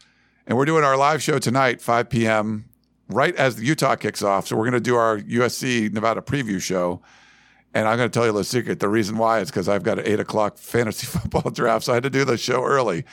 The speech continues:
But I wanted to watch the end of the Utah game anyway. So I'll miss the, I'll have the, the game on here, uh, and then watch Arizona State later on too. So,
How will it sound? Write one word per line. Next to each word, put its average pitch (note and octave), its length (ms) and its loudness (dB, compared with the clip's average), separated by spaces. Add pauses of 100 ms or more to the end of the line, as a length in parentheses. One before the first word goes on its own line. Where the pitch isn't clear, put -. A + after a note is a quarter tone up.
(460)
But D#3 100 2
I F3+ 80 6
wanted A3+ 160 4
to G3+ 60 4
watch F#3 200 2
the D#3+ 140 -2
end C#3+ 160 0
of A#2 140 2
the G#2 100 0
Utah G#2 320 0
game F#2 220 -4
anyway. D#2+ 260 -4
So C#3 140 0
I'll D#3 140 4
miss F3 180 -2
the, D#3 180 -4
I'll C#3 120 2
have C#3 100 -4
the, C3+ 100 -2
the - 220 -10
game A2+ 260 0
on G#2 200 0
here, G2+ 420 0 (580)
uh, G2+ 400 2
and B2 140 0
then A#2 120 2
watch A#2 260 0
Arizona G#2 320 0
State - 340 -2
later F2 260 -2
on D#2+ 180 -4
too. D#2 280 -4
So, - 340 -8